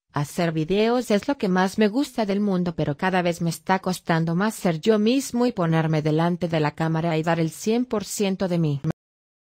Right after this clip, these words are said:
El joven español, que tiene veintinueve millones de seguidores, reconoce que arrastra graves problemas de ansiedad y estrés y confiesa que,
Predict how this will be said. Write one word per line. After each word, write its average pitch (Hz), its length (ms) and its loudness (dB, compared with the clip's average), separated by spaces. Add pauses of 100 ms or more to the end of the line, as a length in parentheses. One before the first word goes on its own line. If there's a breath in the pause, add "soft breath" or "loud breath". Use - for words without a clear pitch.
(480)
El 190 160 2
joven 170 360 0
español, 160 580 -2 (200)
que 208 140 0
tiene 214 300 0
veintinueve 175 580 0
millones 170 480 0
de 170 100 0
seguidores, 151 840 -4 (220)
reconoce 185 600 0
que 170 100 -4
arrastra 170 520 0
graves 185 380 -2
problemas 175 500 -2
de 185 80 -2
ansiedad 160 480 -2
y 180 40 -2
estrés 165 460 -2
y 156 60 -6
confiesa 185 680 -4
que, 160 280 0